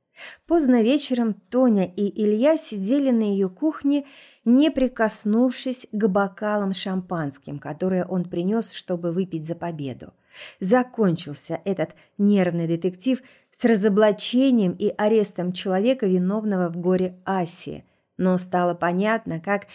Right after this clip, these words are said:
далеки они от победы, как малы шансы на то, чтобы вернуть девушке нормальную судьбу.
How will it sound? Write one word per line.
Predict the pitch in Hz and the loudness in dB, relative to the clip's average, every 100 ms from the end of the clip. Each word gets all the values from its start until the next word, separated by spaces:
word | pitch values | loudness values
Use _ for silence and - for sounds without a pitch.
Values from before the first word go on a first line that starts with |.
| - - | -20 -8
далеки | 185 226 226 240 240 - 277 247 - | 2 4 6 2 0 -2 2 2 2
они | 165 156 202 208 | -4 -2 0 0
от | 170 175 | -4 -8
победы, | - 180 170 196 196 147 151 123 _ - - - | -6 -4 -2 0 0 -2 -8 -10 _ -20 -20 -4
как | 202 202 | -2 0
малы | 208 208 233 | 2 4 2
шансы | - - 226 208 - 180 | 0 0 2 2 0 0
на | 185 | 0
то, | 185 233 | 0 -2
чтобы | 220 - 180 185 180 - | -2 -4 -2 0 -2 -2
вернуть | 190 208 202 214 233 208 - 143 | 0 2 2 2 2 0 -4 -12
девушке | 151 170 214 175 - - 131 - - | -4 -2 -2 -4 -8 -14 -14 -10 -4
нормальную | 175 165 160 165 160 156 160 | -2 -2 -2 -4 -6 -6 -10
судьбу. | - 165 156 147 139 | -8 -8 -8 -8 -10